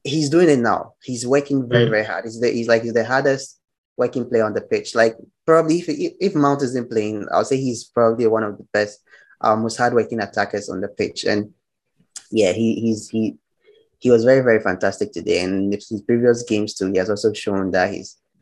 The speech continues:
Speaker 1: he, he's coming out of his shell. He has become more confident. Even
Speaker 2: Mm.
Speaker 1: now, even look at how he even celebrates the goals. He,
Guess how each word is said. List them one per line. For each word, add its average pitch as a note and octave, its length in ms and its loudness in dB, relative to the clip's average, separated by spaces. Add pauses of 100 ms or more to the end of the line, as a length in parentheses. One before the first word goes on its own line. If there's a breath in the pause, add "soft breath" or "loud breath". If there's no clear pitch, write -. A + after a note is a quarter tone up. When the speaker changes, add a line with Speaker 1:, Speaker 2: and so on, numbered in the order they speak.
(260)
Speaker 1:
he, G#2 280 -6
he's G2+ 260 -8
coming A2+ 300 0
out G#2 180 -4
of F#2+ 100 -4
his F2 160 -8
shell. G2 240 0
He G2+ 80 -4
has F2 100 -2
become G#2+ 300 -6
more G#2 240 -4
confident. G#2 480 -2
Even C3+ 200 4
Speaker 2:
Mm. B2+ 40 6
Speaker 1:
now, B2 320 2
even C#3+ 320 2
look F3+ 180 0
at A#2+ 60 2
how B2 160 4
he A2+ 60 4
even A2+ 180 -4
celebrates G#2 500 -4
the F#2 120 -2
goals. G2+ 300 -4
He, A2 80 -6